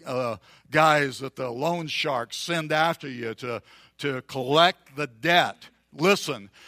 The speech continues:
shame and guilt demand a heavy price. And, and tonight, uh, there are too many believers that are getting beat up by shame and guilt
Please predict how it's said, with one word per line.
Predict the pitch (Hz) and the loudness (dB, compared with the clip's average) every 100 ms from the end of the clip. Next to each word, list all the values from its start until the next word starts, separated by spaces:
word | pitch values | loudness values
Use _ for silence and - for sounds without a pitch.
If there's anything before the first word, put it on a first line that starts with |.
| - _ | -20 _
shame | 151 - - 202 220 202 | -10 -6 -2 0 0 -2
and | 170 151 117 | -4 -6 -4
guilt | 180 202 131 - 156 | 4 4 4 -4 -10
demand | 143 156 180 170 147 | -6 0 0 0 -4
a | 143 | -4
heavy | 156 170 156 | -2 -4 -4
price. | - 185 170 139 107 - | -6 -2 0 -2 -6 -8
And, | 147 147 175 | -8 -6 -8
and | 160 156 143 | -8 -8 -8
tonight, | 156 143 147 190 196 151 165 - | -10 -8 0 2 4 2 -2 -6
uh, | 151 131 - - - | -6 -8 -12 -20 -4
there | 165 170 | 0 0
are | 151 | -2
too | - 240 | -6 -8
many | 220 214 196 175 | -6 -4 -4 -4
believers | 143 151 190 202 160 165 139 | -2 0 0 0 -2 -6 -6
that | 160 | -4
are | 151 | -4
getting | 131 180 165 156 | -2 -2 -2 -6
beat | 127 202 196 | -4 0 4
up | 208 180 - | 4 4 2
by | 143 147 | 0 0
shame | - 185 196 190 | -6 -6 -4 -4
and | 165 147 | -8 -8
guilt | 127 202 175 190 | 2 4 4 0